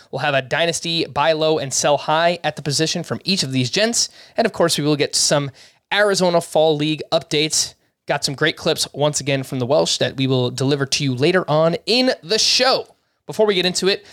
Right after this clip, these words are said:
just some playoff updates. We're doing this, uh, Wednesday night. You'll hear it Thursday morning if you are listening on demand. And the Yankees just lost, so <laughs> they are down one zip. I, we were talking before the show. It's like,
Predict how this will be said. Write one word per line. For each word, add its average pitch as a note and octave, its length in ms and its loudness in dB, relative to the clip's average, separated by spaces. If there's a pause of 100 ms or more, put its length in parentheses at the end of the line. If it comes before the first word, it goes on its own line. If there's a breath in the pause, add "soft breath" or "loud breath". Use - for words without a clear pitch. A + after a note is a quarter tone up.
(160 loud breath)
just - 160 -2
some - 140 0
playoff G#3+ 320 2
updates. D#3+ 420 0
We're F3+ 60 0
doing E3+ 240 0
this, D#3+ 260 0
uh, C#3+ 320 4
Wednesday C#3+ 320 0
night. D#3 340 -2
You'll C3+ 180 -4
hear C3+ 180 0
it - 160 -6
Thursday C3 340 0
morning A3 500 2
if C#3+ 200 -4
you C#3 80 2
are B2+ 100 2
listening D3 360 0
on C#3+ 200 0
demand. F3+ 520 0 (380 loud breath)
And C#3 380 -6
the C#3 80 -8
Yankees A3+ 480 -2
just G3+ 220 -2
lost, F3 320 2
so F3+ 80 -2
<laughs> - 160 -6
they F3 80 2
are - 80 0
down E3+ 420 0
one D3+ 240 0
zip. E3 340 -2 (380 loud breath)
I, G3 140 2
we A3+ 100 4
were A3 60 4
talking B3+ 300 2
before G#3+ 260 4
the F3+ 100 4
show. F3+ 300 4
It's D#3+ 100 0
like, D3 280 0